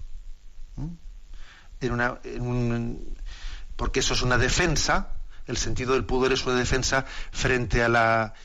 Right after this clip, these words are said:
imposición de una, de un concepto de sexualidad como una mera genitalidad, que incluso, eh, está el-, inexorablemente ligada a una utilización,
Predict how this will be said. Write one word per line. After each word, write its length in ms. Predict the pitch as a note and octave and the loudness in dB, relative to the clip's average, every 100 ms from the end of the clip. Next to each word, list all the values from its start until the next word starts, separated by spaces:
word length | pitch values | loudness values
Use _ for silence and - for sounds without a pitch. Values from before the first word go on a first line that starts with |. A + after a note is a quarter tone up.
| - | -10
imposición 880 | D3 C#3 - C3 - A2+ C#3 C#3 C3+ | -4 -4 -2 -2 -2 0 2 4 2
de 160 | A#2+ B2+ | 2 2
una, 280 | B2+ B2+ B2 | 4 2 0
de 260 | C3 A#2+ | -2 -4
un 100 | B2+ | -4
concepto 520 | B2 B2 - C3 - B2+ | -2 -4 0 0 2 2
de 100 | B2 | 2
sexualidad 680 | B2+ - C3+ C3 C3 C3+ - - - | 2 2 2 4 4 2 -2 -6 -10
como 220 | - A#2+ C3 | -4 0 2
una 160 | B2+ | 2
mera 260 | B2+ B2+ B2+ | 4 2 2
genitalidad, 880 | - B2 B2 A2+ B2 A#2 E3 F3 E3 - - - - - - - - - - - - - | 2 0 0 0 2 4 4 2 4 2 2 -4 -20 -20 -18 -18 -10 -6 -6 -6 -14 -6
que 100 | B2 | -4
incluso, 640 | A#2+ - D3 D3 C#3 D3 D3 - - - | -2 -2 -2 0 0 0 -2 -10 -10 -6
eh, 320 | B2+ A#2+ A2 | -4 -2 -2
está 380 | G#2+ - B2+ B2+ | -2 2 4 4
el-, 420 | B2+ B2+ C3+ - - | 4 2 -2 -4 -2
inexorablemente 1040 | C3 B2+ A#2+ B2 C3 B2+ B2+ B2+ C3 C3 | 0 0 0 2 4 4 2 0 2 2
ligada 360 | C3 B2 B2+ | 4 4 4
a 200 | C#3 B2 | 2 2
una 300 | B2 B2+ C#3 - | 2 2 0 0
utilización, 1080 | C#3+ - A#2+ A#2+ - G#2+ - D3 B2 G2 | -2 2 2 4 4 2 2 2 2 -2